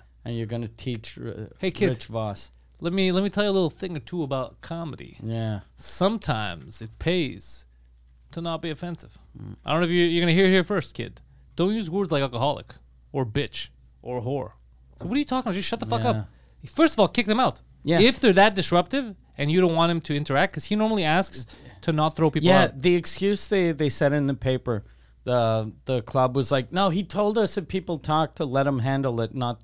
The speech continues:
Speaker 1: throw 'em out."
Speaker 2: So let him
Speaker 1: But
Speaker 2: handle it.
Speaker 1: but there's a difference. Like,
Speaker 2: Yeah.
Speaker 1: if you see that people don't shut the fuck up, get rid of 'em.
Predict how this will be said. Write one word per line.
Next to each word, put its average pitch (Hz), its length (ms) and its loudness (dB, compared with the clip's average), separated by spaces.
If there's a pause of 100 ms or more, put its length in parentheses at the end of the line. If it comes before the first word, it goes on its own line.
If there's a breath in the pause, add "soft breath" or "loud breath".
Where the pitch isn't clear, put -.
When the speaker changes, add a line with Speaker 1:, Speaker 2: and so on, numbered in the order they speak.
Speaker 1:
throw 135 160 0
'em 131 100 -2
out." 143 160 -2
Speaker 2:
So 190 140 4
let 185 160 8
him 226 60 10
Speaker 1:
But 240 80 8
Speaker 2:
handle 254 240 4
it. 120 100 -6
Speaker 1:
but - 180 4
there's 233 240 4
a 202 80 2
difference. 190 560 -2
Like, 175 160 2
Speaker 2:
Yeah. 175 60 2
Speaker 1:
if 170 160 -2
you 196 120 0
see 226 320 -2
that 190 200 -2
people 175 320 -4
don't 151 320 -2
shut - 320 -4
the 139 80 -4
fuck 120 320 -4
up, 117 240 -4 (280)
get 143 160 0
rid 123 160 -2
of 92 120 -10
'em. 82 60 -16